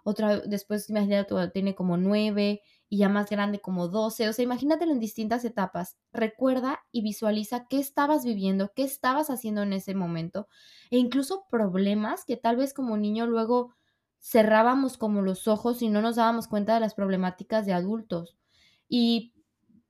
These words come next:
pues, a veces uno se da cuenta de, de cosas que como niño vivías y que dices, "Guau", o sea, tal vez a veces eran responsabilidades grandes o cosas que, pues, ninguno, ningún ser humano es perfecto, ¿ok?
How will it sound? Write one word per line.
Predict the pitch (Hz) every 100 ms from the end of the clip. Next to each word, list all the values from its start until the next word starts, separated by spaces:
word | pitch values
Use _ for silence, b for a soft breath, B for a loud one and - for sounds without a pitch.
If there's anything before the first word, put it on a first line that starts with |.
| _ _
pues, | 269
a | 269
veces | 269 302
uno | 330 330
se | 311
da | 269
cuenta | 262 262 247 269
de, | 254 226 208 202 196 _ _ _
de | 208 240
cosas | 269 262 320
que | 311 294
como | 240 214
niño | 214 226 262
vivías | 262 214 196 202 226 262
y | 233
que | 226
dices, | 214 202 208 190
"Guau", | 196 247 262
o |
sea, | 208 202 190
tal | 214
vez | 240 269
a |
veces | 233 233 240
eran | 240 240
responsabilidades | 233 226 196 190 185 180 185 196 202
grandes | 185 190 190 190 302 - b b b b
o | - 220 220
cosas | 262 302 302
que, | - 254 233 214 - - -
pues, | 302
ninguno, | 302 302 320 381 - -
ningún | 294 320 330 339 370
ser | 370 349
humano | 330 269 269
es | 285
perfecto, | 226 190 165 - -
¿ok? | - -